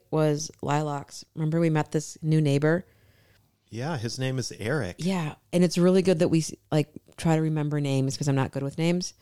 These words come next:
Speaker 1: But we figured out how we're gonna remember Eric. But we were coming back from the farmer's market,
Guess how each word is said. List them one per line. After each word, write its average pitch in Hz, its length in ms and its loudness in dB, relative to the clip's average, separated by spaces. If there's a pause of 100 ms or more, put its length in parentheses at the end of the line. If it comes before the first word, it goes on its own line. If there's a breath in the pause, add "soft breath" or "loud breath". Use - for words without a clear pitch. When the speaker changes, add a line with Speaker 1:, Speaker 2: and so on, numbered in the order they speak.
(480 soft breath)
Speaker 1:
But 175 100 4
we 175 100 6
figured 165 300 0
out 139 140 -2
how 147 120 0
we're 147 140 -2
gonna 151 160 -2
remember 143 360 -4
Eric. 139 380 -6 (460 loud breath)
But 208 100 2
we 214 100 2
were 214 120 -2
coming 240 340 -2
back 208 320 -6
from 190 140 -4
the 180 40 -4
farmer's 175 360 0
market, 156 420 0